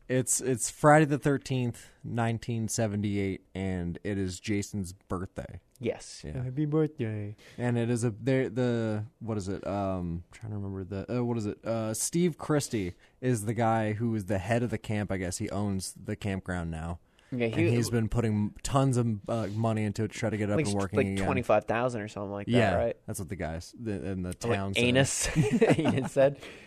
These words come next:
Speaker 2: So we are in a town, probably the cl-, town closest to Camp Crystal Lake.
Speaker 1: Yeah.
Speaker 2: And Annie, joyful, she's, like,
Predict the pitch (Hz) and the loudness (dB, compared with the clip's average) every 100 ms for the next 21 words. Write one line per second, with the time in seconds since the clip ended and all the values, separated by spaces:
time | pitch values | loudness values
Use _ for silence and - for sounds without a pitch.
0 | - - 190 151 143 139 165 185 185 151 | -18 2 8 10 8 6 4 6 6 6
1 | 160 156 139 - 135 127 123 117 - - | 2 4 2 2 2 4 4 0 -6 6
2 | 131 123 117 123 120 - 123 113 139 143 | 8 8 4 0 -2 -2 -4 2 6 6
3 | 139 131 - - 120 117 - - 113 - | 2 -6 -6 -2 0 0 -4 -2 -2 0
4 | 110 - 104 110 110 - 95 90 87 110 | -2 -2 -2 0 -2 -2 -4 -4 -6 -8
5 | - 165 208 127 104 - _ _ _ - | -2 2 4 2 -2 -6 _ _ _ -18
6 | - 160 180 190 - 180 165 156 - - | -6 6 8 8 8 10 10 8 2 -14
7 | - 220 247 339 254 233 - | -4 -2 0 0 2 2 0